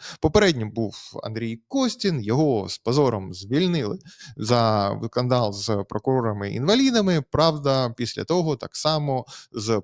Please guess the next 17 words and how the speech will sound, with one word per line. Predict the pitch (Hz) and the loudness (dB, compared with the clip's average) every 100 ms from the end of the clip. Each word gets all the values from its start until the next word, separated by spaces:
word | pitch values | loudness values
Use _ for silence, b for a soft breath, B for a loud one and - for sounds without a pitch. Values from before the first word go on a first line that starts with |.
| - | 0
позором | 113 143 165 151 | 4 4 4 2
призначили | 135 92 90 127 135 135 120 | -2 -6 -2 -2 0 -2 -4
послом | - - 110 123 104 92 _ | -6 -6 -2 -2 -4 -12 _
в | 98 107 - _ _ _ | -2 -2 -2 _ _ _
Нідерланди. | 123 117 - - - - _ B B B | 0 0 0 -6 -10 -18 _ B B B
В | - | -18
принципі, | - 190 233 - 190 185 175 156 135 - | 2 4 6 4 0 2 4 4 2 0
ось, | 131 160 160 - - | 0 2 2 0 0
е, | 127 131 120 | 2 2 0
коли | - 123 143 | 0 0 0
звільнили | 107 101 110 123 120 104 139 - b _ | -2 -4 -4 -2 -2 -2 -4 -10 b _
Костіна, | 254 - - 196 185 160 | -2 -2 -2 0 0 -2
то | - 180 190 | -2 0 2
більше | 123 120 131 - | 2 0 0 -2
ніж | 95 98 - | -4 -6 -6
сім | 123 | -2
місяців | 202 285 220 196 202 175 | 0 2 0 -2 -2 -4